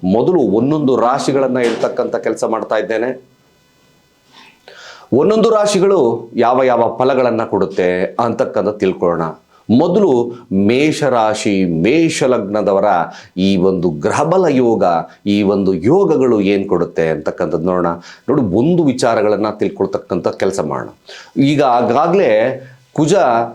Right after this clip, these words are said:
ತನ್ನ ಸ್ವರಾಶಿಯಲ್ಲಿ ಸ್ವಲಗ್ನದಲ್ಲೇ ಇರ್ತಕ್ಕಂಥ ಒಂದು, ಆ, ಆ, ಸ್ಥಿತಿ ಇದೆ. ಈಗ ಕುಜನಿಂದ ಬರ್ತಕ್ಕಂಥದ್ದು ವಿಶೇಷವಾಗಿ ರುಚಕ ಯೋಗ ಅಂತ ನೋಡಿದ್ವಿ. ಆ ರುಚಕ ಯೋಗ already ಇದೆ ಮೇಷರಾಶಿಯವ್ರಿಗೆ. ಈ ರುಚಕ ಯೋಗದಿಂದ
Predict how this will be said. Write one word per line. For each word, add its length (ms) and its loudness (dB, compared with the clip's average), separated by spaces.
ತನ್ನ 220 2
ಸ್ವರಾಶಿಯಲ್ಲಿ 880 2
ಸ್ವಲಗ್ನದಲ್ಲೇ 760 2
ಇರ್ತಕ್ಕಂಥ 580 -2
ಒಂದು, 680 2
ಆ, 80 2
ಆ, 300 -2
ಸ್ಥಿತಿ 360 -2
ಇದೆ. 400 -2
ಈಗ 200 2
ಕುಜನಿಂದ 420 2
ಬರ್ತಕ್ಕಂಥದ್ದು 920 0
ವಿಶೇಷವಾಗಿ 720 0
ರುಚಕ 340 0
ಯೋಗ 420 2
ಅಂತ 400 -4
ನೋಡಿದ್ವಿ. 400 -4
ಆ 80 2
ರುಚಕ 340 0
ಯೋಗ 360 2
already 260 0
ಇದೆ 240 2
ಮೇಷರಾಶಿಯವ್ರಿಗೆ. 1200 -4
ಈ 120 2
ರುಚಕ 300 0
ಯೋಗದಿಂದ 640 0